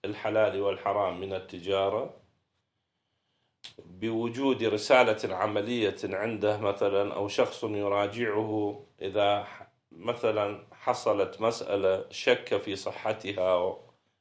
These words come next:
أو عدم صحتها بالنسبة إلى تجارة من التجارات، ومع ذلك هو مشغول في تحصيل لقمة العيش، إذا لا تعارض بين ال-، الأمرين. نعم، لو قلنا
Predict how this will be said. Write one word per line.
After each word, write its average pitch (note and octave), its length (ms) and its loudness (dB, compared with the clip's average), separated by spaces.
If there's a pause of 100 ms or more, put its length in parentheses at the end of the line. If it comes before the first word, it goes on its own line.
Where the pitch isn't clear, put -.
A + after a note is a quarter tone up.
(120)
أو F#2+ 120 0
عدم G2 360 0
صحتها G2+ 680 -2
بالنسبة F#2 560 -4
إلى F2+ 300 0
تجارة G#2 600 2
من A2 220 -4
التجارات، B2+ 840 4 (840)
ومع G2 360 2
ذلك B2+ 420 4
هو G#2+ 220 2
مشغول A#2 640 0
في G#2+ 180 -6
تحصيل C#3+ 880 2 (800)
لقمة C3 480 2
العيش، E2+ 640 -2
إذا E3+ 200 2
لا E3+ 220 6
تعارض A2+ 720 4
بين B2 280 2
ال-، C#3+ 240 0 (380)
الأمرين. F#2 880 -4 (600)
نعم، D#3+ 420 2 (540)
لو G#2+ 220 4
قلنا A2+ 640 2